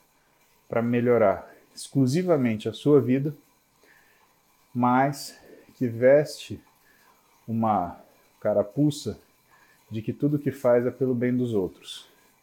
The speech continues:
Então, é o,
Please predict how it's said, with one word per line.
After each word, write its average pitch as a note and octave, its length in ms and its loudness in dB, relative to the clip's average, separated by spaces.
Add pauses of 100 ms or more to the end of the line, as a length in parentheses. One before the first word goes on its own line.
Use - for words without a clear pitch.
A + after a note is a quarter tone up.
(1080)
Então, D#3 500 0 (3250)
é A#2 80 -2
o, B2+ 400 6